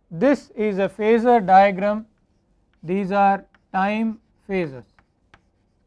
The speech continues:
This phasor diagram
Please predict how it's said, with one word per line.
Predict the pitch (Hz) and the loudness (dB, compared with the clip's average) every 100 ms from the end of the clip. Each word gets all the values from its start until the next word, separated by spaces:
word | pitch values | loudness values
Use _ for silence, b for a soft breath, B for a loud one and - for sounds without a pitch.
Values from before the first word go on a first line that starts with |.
| _ _ _ _ _ _ _ _ _ _ _ _ _ _ _ _ _ _ _ _ _ _ _ _ _ _ _ _ 170 | _ _ _ _ _ _ _ _ _ _ _ _ _ _ _ _ _ _ _ _ _ _ _ _ _ _ _ _ -10
This | 160 254 - | -4 -4 -4
phasor | - 208 220 240 226 | 0 4 4 4 2
diagram | 190 196 196 208 240 254 | 2 2 2 0 0 -4